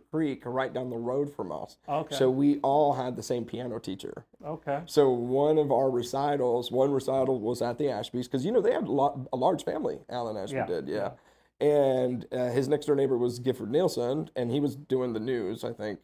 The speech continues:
Speaker 1: at
Speaker 2: Uh,
Speaker 1: that,
Speaker 2: sports, yeah,
Speaker 1: yeah, at
Speaker 2: yeah.
Speaker 1: that time. And, um, we would do the recital, so,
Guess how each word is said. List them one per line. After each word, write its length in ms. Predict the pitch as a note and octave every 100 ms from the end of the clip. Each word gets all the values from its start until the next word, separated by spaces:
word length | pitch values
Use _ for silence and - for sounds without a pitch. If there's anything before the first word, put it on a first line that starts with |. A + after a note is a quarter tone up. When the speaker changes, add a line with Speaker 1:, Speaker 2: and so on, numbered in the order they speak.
| -
Speaker 1:
at 80 | -
Speaker 2:
Uh, 120 | D3
Speaker 1:
that, 100 | C3+
Speaker 2:
sports, 360 | C3+ F3+ F#3 D#3
yeah, 160 | E3 D#3
Speaker 1:
yeah, 220 | G2 F#2+
at 60 | A2+
Speaker 2:
yeah. 60 |
Speaker 1:
that 180 | A2+ G#2+
time. 320 | - E2 G#2+ - - - _ -
And, 1120 | C3+ C#3 C3 C3 B2+ C3 B2+ B2+ B2+ B2 B2+
um, 540 | B2+ B2 A#2+ B2 B2+ C#3
we 120 | D3
would 100 | C#3+
do 160 | C3+ C#3
the 100 | B2
recital, 400 | B2 C3 C#3 B2
so, 360 | - B2+ B2+